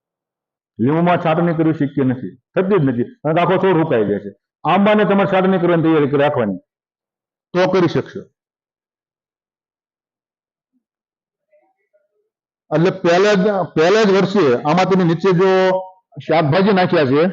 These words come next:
તો શાકભાજી ત્રણ મહિનામાં ઉત્પાદન આપવાનું શરૂ થઈ જાય છે. એરંડા છ મહિને પછી ઉત્પાદન આપવાનું શરૂ થઈ જાય છે. કેળા અગિયાર મહિના પછી, અ, પપૈયા અગિયાર મહિના પછી ઉત્પાદન આપવાનું શરૂ થઈ જાય છે. એટલે ત્રણ મહિનામાં જ આપણું ઉત્પાદન શરૂ થઈ જશે.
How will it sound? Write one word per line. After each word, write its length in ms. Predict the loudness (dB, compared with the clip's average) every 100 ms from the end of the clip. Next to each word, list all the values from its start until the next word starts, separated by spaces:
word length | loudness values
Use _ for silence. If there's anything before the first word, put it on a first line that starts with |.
| -6 _ _ _
તો 80 | -8
શાકભાજી 520 | -2 0 0 2 0
ત્રણ 260 | 0 0 2
મહિનામાં 380 | 2 0 2 0
ઉત્પાદન 340 | 0 0 0
આપવાનું 220 | -2 -2
શરૂ 180 | 0 0
થઈ 200 | 0 -2
જાય 100 | -2
છે. 180 | -6 -20 _ _ _ _ _ _ _ _ _ -2 0
એરંડા 460 | 2 2 2 0
છ 300 | -2 0 0
મહિને 420 | 2 2 2 2
પછી 100 | 2
ઉત્પાદન 380 | 0 0 0 2
આપવાનું 280 | 0 0 -2
શરૂ 160 | 0 0
થઈ 140 | 0
જાય 100 | -2
છે. 340 | -2 -6 _ _ _ 0
કેળા 200 | 2 2
અગિયાર 360 | 2 2 2 2
મહિના 220 | 0 0
પછી, 140 | 0
અ, 320 | 0 0 0
પપૈયા 640 | -2 -4 -2 0 2 2 -2 -6 -20 _ -4
અગિયાર 340 | 0 2 2
મહિના 200 | 2 2
પછી 140 | 2
ઉત્પાદન 300 | 2 2 0
આપવાનું 260 | 0 -2 -2
શરૂ 120 | -2
થઈ 140 | -2 -2
જાય 60 |
છે. 80 | 0
એટલે 120 | -2
ત્રણ 280 | 0 0 2
મહિનામાં 380 | 0 0 0 0
જ 40 |
આપણું 240 | 0 0 0
ઉત્પાદન 240 | -2 -2
શરૂ 180 | -2 0
થઈ 140 | 0
જશે. 280 | -2 -6